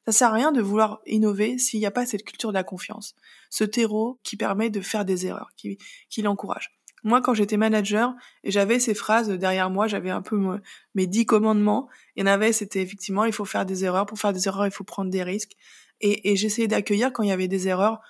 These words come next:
au maximum cette façon d'être, de comprendre ce qui s'était joué, qu'est-ce qui avait été appris, et de finalement en faire un moment d'apprentissage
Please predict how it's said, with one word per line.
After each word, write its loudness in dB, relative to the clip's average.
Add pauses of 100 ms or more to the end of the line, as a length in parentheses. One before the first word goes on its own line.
(160)
au -4
maximum 2
cette -2
façon -2
d'être, -4
de -2
comprendre -4
ce -4
qui -4
s'était -2
joué, -2 (120)
qu'est-ce -2
qui 0
avait 2
été 0
appris, -2 (240)
et -4
de -2
finalement 0
en 2
faire -6
un 0
moment -2
d'apprentissage -2